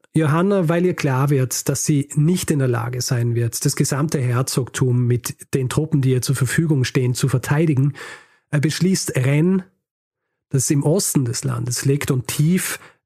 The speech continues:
in, am Gebiet des sehr loyal gegenüber Karl von Blois war, sie beschließt, diese Stadt zu verlassen und sich eher auf den Süden und den Westen der Bretagne zu konzentrieren.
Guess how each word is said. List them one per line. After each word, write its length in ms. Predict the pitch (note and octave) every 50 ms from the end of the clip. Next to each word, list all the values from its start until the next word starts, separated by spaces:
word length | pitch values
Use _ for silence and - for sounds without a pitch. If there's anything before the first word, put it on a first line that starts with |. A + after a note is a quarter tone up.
| _
in, 280 | - C#3+ C#3 C3 C3 -
am 140 | C#3 C#3 C3+
Gebiet 800 | B2+ C3 A#2 - C3+ C3+ D3 D3+ D3+ - - - - - _ -
des 420 | C#3 B2+ B2 A#2 - - - - -
sehr 500 | - - - - - - - D3 D3+ D3+
loyal 460 | D3+ C#3 B2+ B2 A2+ A#2 B2+ C#3 C#3
gegenüber 380 | C3+ B2+ C3+ B2+ B2 A#2 B2+
Karl 320 | A#2+ - C3 B2 B2+ C3+ C3
von 200 | - C#3 B2+ A2+
Blois 440 | - C3 A#2 A#2 A#2+ C3 D3+ D#3 C3
war, 200 | C3 C3 C#3+ C#3+ - - - -
sie 120 | - D3+
beschließt, 400 | C#3+ D3+ - F3 F#3 F#3+ - -
diese 200 | F3 E3 D#3 D#3+
Stadt 280 | - - D3+ C#3+ C#3 -
zu 140 | - C#3+
verlassen 580 | C3+ - C3+ B2 B2 C#3+ D3+ - - F#3 F3 E3+
und 240 | - - D3 C#3+ C#3
sich 220 | - D#3 - D#3
eher 180 | D#3 D#3+ D#3+ C#3
auf 120 | B2+ -
den 160 | - D3+ C#3
Süden 360 | C3 - - E3 F#3 F#3 F3+ D#3+
und 160 | C3+ A#2 -
den 160 | C3+ B2 A#2
Westen 440 | B2+ B2+ C#3+ C#3+ - - - D3 B2+
der 100 | A#2+ A#2+
Bretagne 480 | - - A#2+ A#2 - - A#2 A2+ A#2+
zu 140 | A#2 - B2+
konzentrieren. 720 | A2+ - A#2+ A2 A2 - B2 A#2 - - - B2 G#2+ G#2